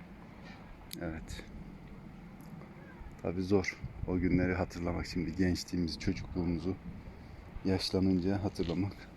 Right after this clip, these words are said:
biraz hüzünlendiriyor insanı. Bu da köyümüzün arka tarafı, dağlar. Bu işte dediğimiz, bahsettiğim kale köyümüzün arka kısmında. Tarihi nitelik taşıyan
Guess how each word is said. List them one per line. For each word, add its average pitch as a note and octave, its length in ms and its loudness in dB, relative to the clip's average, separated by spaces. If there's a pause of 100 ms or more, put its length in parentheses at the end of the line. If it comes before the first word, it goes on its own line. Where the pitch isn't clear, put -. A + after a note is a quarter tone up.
(760)
biraz G2+ 280 6
hüzünlendiriyor F#2 760 8 (1200)
insanı. E2+ 420 4 (2500)
Bu G#2+ 80 4
da A2+ 100 10
köyümüzün A#2 500 10
arka A#2+ 280 6
tarafı, A2+ 460 4
dağlar. G#2+ 460 6 (640)
Bu G#2+ 160 2
işte G#2 260 0 (100)
dediğimiz, G2+ 640 4
bahsettiğim G2+ 680 2 (640)
kale F#2+ 340 2 (400)
köyümüzün F#2 380 0
arka F2+ 340 -2
kısmında. E2 460 -2 (1500)
Tarihi F#2 400 4
nitelik F2 340 -6
taşıyan F2 460 -4